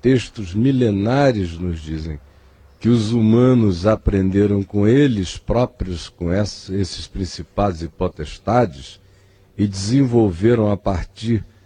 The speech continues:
do próprio ensino deles. Quando eles se manifestam desse modo entre nós,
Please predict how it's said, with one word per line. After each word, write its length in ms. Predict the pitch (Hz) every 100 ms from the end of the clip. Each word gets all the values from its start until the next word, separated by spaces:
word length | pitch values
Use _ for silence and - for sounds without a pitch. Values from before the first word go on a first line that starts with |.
| _ _ 87
do 220 | 90 98
próprio 720 | _ - 123 156 156 113 110
ensino 500 | 104 98 - 101 90
deles. 600 | 78 107 147 98 76 - _ _ _ _ -
Quando 300 | 120 131 147
eles 180 | 160
se 160 | 143 147
manifestam 960 | 139 175 185 147 - 139 131 - 117
desse 320 | 113 120 - 101
modo 480 | 101 98 92 92
entre 240 | 98 95 90
nós, 580 | 98 135 147 101 -